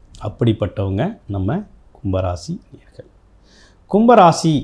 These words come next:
அப்படிங்கிறது பார்த்தீங்கன்னா, எப்போதுமே தலைமைத்துவம் உடையது.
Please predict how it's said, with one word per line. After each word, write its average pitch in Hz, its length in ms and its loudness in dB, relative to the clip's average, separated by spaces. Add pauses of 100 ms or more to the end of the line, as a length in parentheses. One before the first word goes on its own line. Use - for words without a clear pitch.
(600)
அப்படிங்கிறது 113 540 0
பார்த்தீங்கன்னா, 98 500 -4 (1400)
எப்போதுமே 147 640 0 (440)
தலைமைத்துவம் 165 760 0
உடையது. 95 360 -6